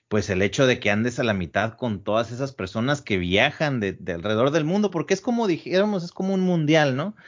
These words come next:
Porque la gente viaja desde muy lejos precisamente para hacerlo, ¿no? Sea donde sea que vaya a ser el evento.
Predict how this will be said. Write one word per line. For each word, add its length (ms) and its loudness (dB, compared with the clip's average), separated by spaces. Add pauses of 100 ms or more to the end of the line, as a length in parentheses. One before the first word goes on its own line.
(320)
Porque 560 2
la 80 -2
gente 340 0
viaja 600 2
desde 240 -2
muy 240 0
lejos 420 -2
precisamente 960 -2
para 360 0
hacerlo, 520 0
¿no? 240 -4
Sea 400 -2
donde 280 -4
sea 200 -4
que 100 -6
vaya 200 2
a 40 -4
ser 140 -4
el 100 -2
evento. 340 -2